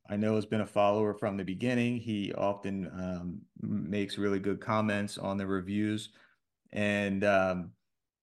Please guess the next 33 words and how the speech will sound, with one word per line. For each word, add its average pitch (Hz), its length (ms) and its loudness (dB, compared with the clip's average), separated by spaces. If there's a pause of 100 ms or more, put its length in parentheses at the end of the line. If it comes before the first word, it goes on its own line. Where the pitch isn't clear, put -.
(300)
has, 110 400 0 (440)
has 107 240 0
mentioned 107 380 -2
several 143 320 0
times 90 300 -4
that 90 100 -4
he's 98 160 -4
been 98 240 -2
surprised, 95 760 0 (120)
um, 90 400 -2
by, 90 260 2 (160)
by 92 160 2
several 98 420 0
of 95 60 -4
these 95 240 -2
reviews, 104 380 -2
particularly, 104 1040 0 (480)
uh, 92 380 -2 (580)
in 110 120 0
relation 101 440 -2
to - 80 -14
the 98 100 -6
beta 104 260 0
blocker 95 380 2
trials. 90 560 -2 (640)
And 110 180 2
I 113 80 4
guess 143 320 2
I 131 120 4
would 127 120 0
just 120 400 -4
say 110 240 2
that, 104 300 0